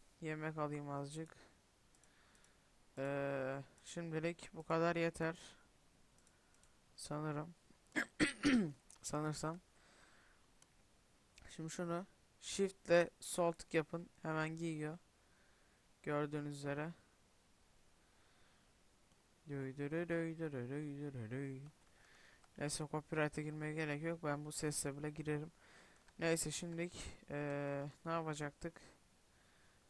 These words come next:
Biz unuttum. Ha, ağaç kesecektik ama aksanladık. Aslında bu evden artık bir uzak durmak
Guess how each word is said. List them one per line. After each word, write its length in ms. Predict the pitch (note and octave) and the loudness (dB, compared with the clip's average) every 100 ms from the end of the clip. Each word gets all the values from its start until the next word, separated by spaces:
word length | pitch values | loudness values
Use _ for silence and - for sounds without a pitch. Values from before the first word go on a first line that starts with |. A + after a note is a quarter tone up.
| - - | -10 0
Biz 500 | D#3+ D3 - - - - - - - | 2 4 0 -2 -8 -20 -20 -20 -10
unuttum. 440 | E3 E3 - - D#3+ - - - - - - - - - - - | -4 -4 -4 -8 -8 -10 -20 -20 -20 -20 -20 -20 -20 -20 -20 2
Ha, 120 | G#3 | 8
ağaç 380 | G3 G3+ G3+ - | 10 12 10 6
kesecektik 580 | E3+ D#3 - D3 - - | 4 2 0 -2 -2 -2
ama 280 | D#3 D#3+ - - - | -2 -2 -6 -8 0
aksanladık. 800 | D#3+ - - D3 C#3+ D3 D#3+ - - - - - - - - - | 0 0 -2 -2 -2 -8 -10 -12 -20 -20 -20 -20 -20 -20 -20 -4
Aslında 360 | D#3 - F#3+ F3+ | 0 2 2 4
bu 100 | F#3 | 6
evden 280 | F#3 F#3+ F#3+ | 4 4 2
artık 400 | F#3 - F3+ F#3 | 2 0 -8 -6
bir 100 | E3 | -2
uzak 400 | E3 F#3 F3+ - | 4 4 4 -2
durmak 240 | E3 D#3 | -2 -4